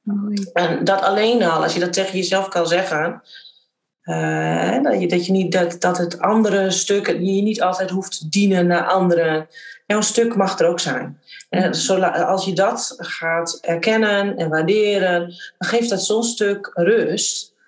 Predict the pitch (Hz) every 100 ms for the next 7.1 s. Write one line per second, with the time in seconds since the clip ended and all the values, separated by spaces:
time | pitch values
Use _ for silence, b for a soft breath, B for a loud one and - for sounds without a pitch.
0 | b b b _ 165 160 156 160 160 160
1 | 165 165 180 175 180 180 180 170 170 180
2 | 175 170 175 180 196 180 170 - 170 165
3 | 170 170 190 185 175 165 156 160 180 -
4 | 170 156 - 147 151 151 - _ _ _
5 | _ _ 190 190 202 208 202 180 185 -
6 | _ _ _ _ _ _ 196 208 185 165